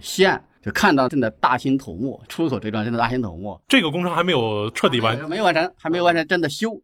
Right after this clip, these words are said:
Speaker 1: 这就是你看，为了这个往南，南水北调往北京调，它下面给它已经从长江调了两次水给它了，这样最后这些水又流到长江里面，但它这个水质不如汉江，因为，因为这个长江的水是比较浑浊的，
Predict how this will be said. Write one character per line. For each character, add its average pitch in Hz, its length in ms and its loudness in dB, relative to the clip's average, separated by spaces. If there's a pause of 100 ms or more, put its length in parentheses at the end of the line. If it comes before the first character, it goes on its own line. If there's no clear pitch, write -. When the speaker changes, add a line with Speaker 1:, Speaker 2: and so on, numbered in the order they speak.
(140)
Speaker 1:
这 226 140 0
就 175 100 2
是 170 60 6
你 139 100 6
看， 160 180 2
为 220 120 4
了 170 100 6
这 143 100 -6
个 135 160 2
往 123 440 -2
南， 123 260 0
南 123 140 2
水 180 100 4
北 147 80 0
调 135 100 2
往 117 200 2
北 104 100 -6
京 101 140 -2
调， 147 160 0
它 151 160 -4
下 170 200 2
面 127 140 0
给 104 80 -6
它 123 160 -4
已 110 260 -10
经 131 140 0
从 160 160 0
长 107 260 -4
江 151 300 0
调 160 160 4
了 123 100 4
两 101 200 -4
次 147 100 -6
水 139 160 -6
给 78 140 -16
它 98 160 -6
了， 87 100 -10 (300)
这 240 80 4
样 220 100 4
最 233 100 4
后 233 140 2
这 220 100 2
些 226 80 2
水 175 160 0
又 165 120 2
流 131 180 2
到 170 220 4
长 - 240 -8
江 139 180 -2
里 127 60 -4
面， 90 120 -14 (120)
但 247 160 4
它 277 100 6
这 269 100 2
个 269 80 2
水 156 220 2
质 240 160 0
不 202 240 -6
如 156 160 -4
汉 156 220 -2
江， 107 240 -6
因 180 100 -2
为， 185 80 4
因 196 100 4
为 196 120 2
这 190 100 -2
个 151 240 2 (120)
长 135 180 0
江 185 80 2
的 196 80 2
水 127 160 -2
是 135 80 -6
比 135 120 -8
较 104 120 -4
浑 104 260 -8
浊 127 180 -4
的， 87 140 -10